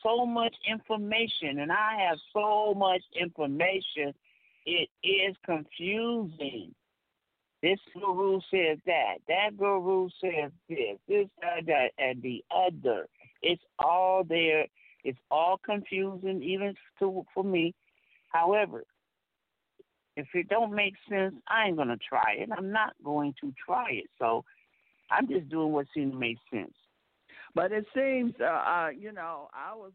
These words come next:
Speaker 2: bump-, you know, I had all this information, but until I really start doing things, then that's when I really learned. Once I did it, it stuck. I'm like, "Okay, I did it this way."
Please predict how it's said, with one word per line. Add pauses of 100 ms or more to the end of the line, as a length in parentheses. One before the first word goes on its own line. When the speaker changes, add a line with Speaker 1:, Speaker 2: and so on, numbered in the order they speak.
Speaker 2:
bump-, (160)
you
know,
I
had
all
this
information, (340)
but
until
I (180)
really (520)
start (460)
doing
things, (680)
then
that's
when
I
really
learned. (220)
Once
I (120)
did
it, (320)
it (220)
stuck. (180)
I'm
like,
"Okay,
I
did
it
this (100)
way."